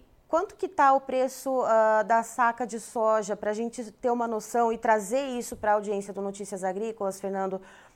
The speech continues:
pra ter uma ideia de margem de lucro, se é remuneratório esse preço que tá sendo vendido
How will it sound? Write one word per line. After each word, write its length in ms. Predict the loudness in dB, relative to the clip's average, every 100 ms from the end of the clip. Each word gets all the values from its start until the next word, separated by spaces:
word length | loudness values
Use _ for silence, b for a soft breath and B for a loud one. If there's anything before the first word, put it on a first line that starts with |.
| _
pra 160 | 2 4
ter 160 | 4
uma 200 | 2 0
ideia 580 | 0 0 2 6 4 4
de 220 | -4 -2
margem 560 | -2 2 4 4 2 -2
de 120 | -2
lucro, 380 | 0 -2 -2 -8
se 340 | -8 -6 -4 -2
é 320 | 2 2 4
remuneratório 880 | 0 0 0 2 2 2 4 4 2
esse 180 | -4 -6
preço 420 | -2 -2 -4 -12
que 140 | -14
tá 240 | 2 4 4
sendo 260 | 0 -4
vendido 480 | -2 -4 -4 -6